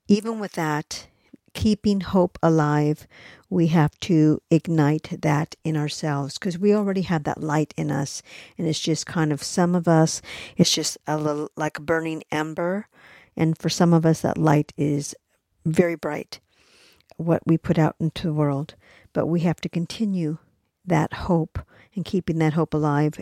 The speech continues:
and that we share that example with the ro-, world around us. It's like, it's keeping that bright light. Um, and then you, you are the light. So remember that. And it begins with developing a plan, a plan of action. So a plan of, um,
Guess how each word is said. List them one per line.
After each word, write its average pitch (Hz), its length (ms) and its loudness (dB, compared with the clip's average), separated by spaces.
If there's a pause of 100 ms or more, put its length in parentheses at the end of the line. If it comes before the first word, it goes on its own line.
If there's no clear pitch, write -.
and 165 160 2
that 160 160 2
we 165 120 4
share 165 300 4
that 156 180 6
example 156 680 4 (460)
with 160 180 2
the 165 120 -10
ro-, 151 320 -6 (120)
world 202 300 4
around 160 360 2
us. 165 160 2
It's - 220 -2
like, 147 260 2 (100)
it's - 120 -16
keeping 190 360 0
that 170 220 2
bright 160 320 2
light. 147 420 0 (640)
Um, 139 360 2
and 165 120 2
then 175 140 0
you, 175 240 0
you 180 300 2
are 175 160 2
the 160 140 -2
light. 143 400 -4 (100)
So 151 220 -6
remember 156 480 0
that. 147 400 -2 (520)
And 160 500 4 (280)
it 185 160 0
begins 233 400 0
with 214 240 -10
developing 170 580 0
a 151 60 -8
plan, 151 640 -6 (200)
a - 80 -10
plan 202 300 0
of 185 80 0
action. 147 640 0
So 147 260 0
a 151 60 0
plan 170 460 4
of, 160 360 2
um, 160 380 0